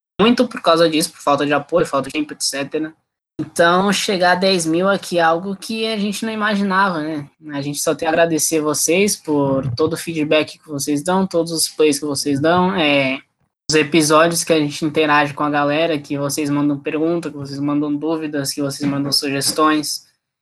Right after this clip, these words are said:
É, acontece mais do que eu imaginava de gente vir no, no meu Twitter, seja na D M ou em tweets mesmo normais, falar, "Ah, você tava discutindo tal coisa no Copcast, queria conversar com você sobre isso, não sei o quê." Ah, já debati na, na D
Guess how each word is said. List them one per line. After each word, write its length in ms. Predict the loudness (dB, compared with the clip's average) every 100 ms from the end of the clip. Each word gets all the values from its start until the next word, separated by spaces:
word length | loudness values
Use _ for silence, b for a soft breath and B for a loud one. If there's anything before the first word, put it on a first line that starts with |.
| -8 -2
É, 300 | 2 4 4
acontece 880 | 4 4 0 4 4 4 2 0 0
mais 380 | 4 4 2
do 160 | -4 -8
que 420 | -6 -2 0 0
eu 120 | 0
imaginava 760 | 0 2 0 0 0 2 2 0
de 200 | -4 -4
gente 340 | -4 -6 -4
vir 240 | -4 -2 0
no, 400 | 0 -2 -4 -4
no 160 | -2
meu 180 | 0 0
Twitter, 480 | -2 -2 -2 -2 -4
seja 280 | -2 -2 0
na 160 | 0
D 320 | 0 0 0 0
M 320 | 0 -2 -2
ou 320 | -2 0 2
em 140 | 0 -4
tweets 400 | -2 -2 -2 -2
mesmo 260 | -2 -2
normais, 360 | -2 -2 -2 -4
falar, 400 | -2 2 4 4
"Ah, 40 |
você 280 | 2 -4 -6
tava 220 | -2 -4
discutindo 460 | -2 -8 -10 -8 -4
tal 200 | -2 0
coisa 280 | 2 2 0
no 200 | -4 -6
Copcast, 720 | -6 -8 _ 0 2 0 -6
queria 240 | -2 -2
conversar 520 | -2 -2 -2 0 -2 -2
com 100 | -6
você 200 | -8 -6
sobre 280 | -6 -4 -4
isso, 180 | -4
não 80 | -6
sei 140 | -4 -6
o 40 |
quê." 380 | -2 0 0 -2 b b _ _ 2
Ah, 140 | 4
já 160 | 4 4
debati 480 | 4 4 4 2
na, 180 | 2 4
na 220 | 4 2
D 120 | 4